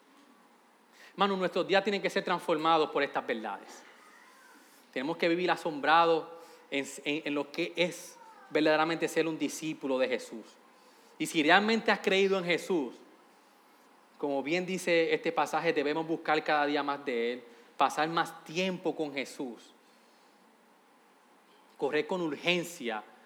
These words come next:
hacia nuestro amigo y nuestro hermano, de que se están muriendo y necesitan, y necesitan vida. ¿Quieres ser un discípulo del Señor? Como bien nos dice el pasaje,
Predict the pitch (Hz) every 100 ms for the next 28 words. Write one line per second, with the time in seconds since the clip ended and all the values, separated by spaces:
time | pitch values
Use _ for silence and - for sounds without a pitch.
0 | - - 127 - 135 123 - 131 131 151
1 | 165 - 156 135 139 139 113 - - -
2 | _ _ _ _ _ _ _ - 139 135
3 | 135 - - - 147 - 135 151 151 139
4 | 135 135 117 120 123 127 - 139 147 143
5 | 139 - - 151 156 160 - 165 160 151
6 | 147 135 107 98 - _ _ _ _ _
7 | _ _ _ _ _ _ _ - 190 226
8 | 233 240 226 - 233 220 208 202 208 208
9 | 208 143 107 - - _ _ - 139 131
10 | 143 170 165 170 170 170 156 170 156 120